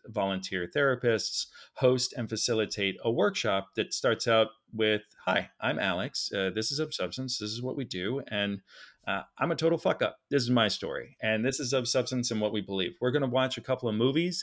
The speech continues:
and we're gonna chat about 'em. And that's it." So we'll turn on our first four-minute film and then we'll come back out. And now that people, strangers and friends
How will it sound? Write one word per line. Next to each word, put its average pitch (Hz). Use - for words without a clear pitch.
and 120
we're 135
gonna 151
chat 165
about 104
'em. 123
And 113
that's 117
it." 143
So -
we'll 123
turn 139
on 143
our 135
first 127
four-minute 123
film 113
and 117
then 127
we'll 127
come 127
back 139
out. 98
And 117
now 123
that 147
people, 120
strangers 147
and 104
friends 127